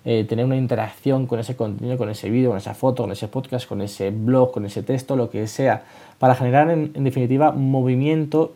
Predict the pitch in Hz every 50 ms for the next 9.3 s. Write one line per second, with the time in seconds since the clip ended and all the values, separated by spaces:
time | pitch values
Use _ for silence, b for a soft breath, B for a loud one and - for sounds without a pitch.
0 | _ _ - 135 139 151 151 151 - 147 151 170 - - - 135 123 117 117 113
1 | 107 107 - - 107 110 - 131 120 113 110 - - 147 151 147 139 127 117 127
2 | 117 113 117 110 - - - 107 107 107 92 82 98 107 107 107 - - 110 101
3 | 101 B B B B B B B - - 120 120 127 131 131 127 120 - 127 123
4 | 113 113 120 127 127 123 123 110 - - 101 101 117 135 131 - - 117 107 120
5 | 120 120 110 104 - 104 95 95 101 - 139 139 127 123 117 107 - - 98 95
6 | - - 113 127 127 120 117 127 127 123 - - _ _ _ _ _ _ _ -
7 | - - - - 104 107 - - 147 143 143 - 143 143 147 151 B B B B
8 | B B _ - 127 123 117 - - - - 123 117 113 113 113 113 123 131 127
9 | 127 - 147 131 -